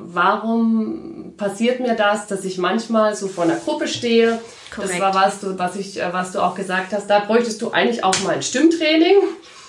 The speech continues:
Speaker 2: Genau.
Speaker 1: Was mache ich mit meiner Stimme, wenn die so ein bisschen brüchig wird? Oder wie hat, was hast du für ein Gefühl? Wie wird die dann? Kannst du es beschreiben?
Speaker 2: Gefühl, dass ich so ein bisschen hektisch werd im,
Speaker 1: Mhm.
Speaker 2: im der Sprech-, ähm, Schnelligkeit,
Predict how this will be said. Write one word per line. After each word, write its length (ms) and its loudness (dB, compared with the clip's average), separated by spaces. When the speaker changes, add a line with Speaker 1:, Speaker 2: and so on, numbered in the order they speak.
Speaker 2:
Genau. 200 -10
Speaker 1:
Was 220 2
mache 260 4
ich 120 0
mit 140 -6
meiner 260 0
Stimme, 540 2
wenn 180 2
die 100 2
so 140 -2
ein 60 0
bisschen 260 -2
brüchig 360 2
wird? 140 0
Oder 200 -2
wie 160 4
hat, 160 0
was 160 0
hast 180 -4
du 40 2
für 160 -2
ein 80 0
Gefühl? 440 -2
Wie 120 -2
wird 160 0
die 120 -4
dann? 440 2
Kannst 200 -2
du 40 -2
es 100 -8
beschreiben? 920 0
Speaker 2:
Gefühl, 440 4
dass 180 2
ich 180 -2
so 100 0
ein 100 4
bisschen 340 -2
hektisch 760 -4
werd 420 -4
im, 160 0
Speaker 1:
Mhm. 340 0
Speaker 2:
im 380 -6
der 140 -4
Sprech-, 760 -4
ähm, 480 0
Schnelligkeit, 1000 2